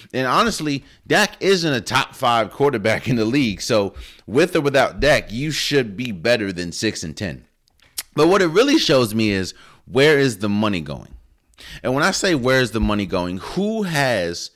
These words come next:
if you look at any team, right, any good team, and you look at where the money's going,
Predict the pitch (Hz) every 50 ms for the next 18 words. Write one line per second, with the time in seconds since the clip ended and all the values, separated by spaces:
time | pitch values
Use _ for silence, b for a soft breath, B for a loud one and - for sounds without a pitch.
0 | b b b b b b b b b b b b - 165 175 220 269 269 254 -
1 | 190 - 131 135 123 113 85 - - 78 71 65 67 73 82 85 - - - 143
2 | 175 214 214 147 117 131 117 - - - 82 71 - _ _ _ _ _ _ _
3 | _ _ - 120 135 139 147 147 156 151 147 151 147 131 120 113 98 - - -
4 | - 92 107 123 131 135 127 123 117 110 110 104 98 87 82 76 80 76 69 65
5 | 64